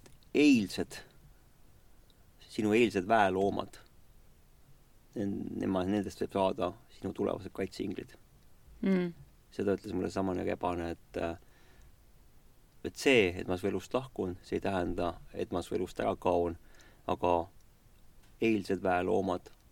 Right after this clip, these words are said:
Speaker 1: on tulevased kaitseinglid.
Speaker 2: Mhm.
Speaker 1: Et see oli nagu hästi huvitav mõte ja ma olen selle mõttega nagu väga palju aega veetnud, et nagu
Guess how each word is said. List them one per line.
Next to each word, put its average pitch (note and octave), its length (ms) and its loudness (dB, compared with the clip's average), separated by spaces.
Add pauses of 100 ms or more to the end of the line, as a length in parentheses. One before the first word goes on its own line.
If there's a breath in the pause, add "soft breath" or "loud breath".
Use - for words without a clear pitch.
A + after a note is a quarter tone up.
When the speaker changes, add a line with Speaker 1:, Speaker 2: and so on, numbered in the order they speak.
(560)
Speaker 1:
on F#2 340 -2
tulevased - 680 -6 (160)
kaitseinglid. - 680 -12 (520)
Speaker 2:
Mhm. F3 500 -6
Speaker 1:
Et - 120 -14
see - 200 0
oli E2+ 160 -2
nagu E2+ 140 -4
hästi - 180 -10
huvitav F2+ 320 -4
mõte - 320 -8
ja - 260 -6
ma F2 160 -6
olen F2 220 -4
selle F2 340 -6
mõttega F2+ 540 -6
nagu F2 220 -6 (300)
väga F#2 200 -4
palju F2 380 0 (600 soft breath)
aega F2 280 4
veetnud, E2+ 460 -2 (460)
et - 360 -14
nagu D#2+ 220 -4